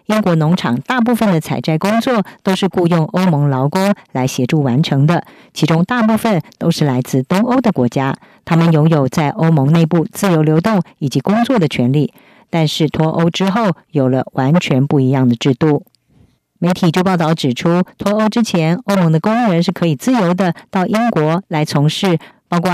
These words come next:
牲畜屠宰、水果、马铃薯还有蔬菜采摘以及包装等等工作，但是现在他们必须要和其他国家到英国的移民工人一样，遵守英国政府在脱欧之后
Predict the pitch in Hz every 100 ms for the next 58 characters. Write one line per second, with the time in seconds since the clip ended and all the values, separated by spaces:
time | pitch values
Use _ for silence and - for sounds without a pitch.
0 | 175 175 196 202 202 185 185 196 156 151
1 | _ - 262 190 185 202 208 160 175 202
2 | 170 160 151 - 226 240 190 - 156 135
3 | 196 202 220 147 156 - 226 240 285 294
4 | 160 139 127 143 147 170 151 - - -
5 | - 202 202 220 - - - 175 165 175
6 | - 165 165 165 190 - 175 170 - -
7 | 165 165 156 - 156 208 226 160 165 185
8 | 190 190 170 - 196 196 156 160 165 165
9 | 160 170 196 196 170 160 190 285 247 -
10 | - _ - 285 - 147 190 196 170 269
11 | 294 - 131 170 160 - 170 180 196 196
12 | 254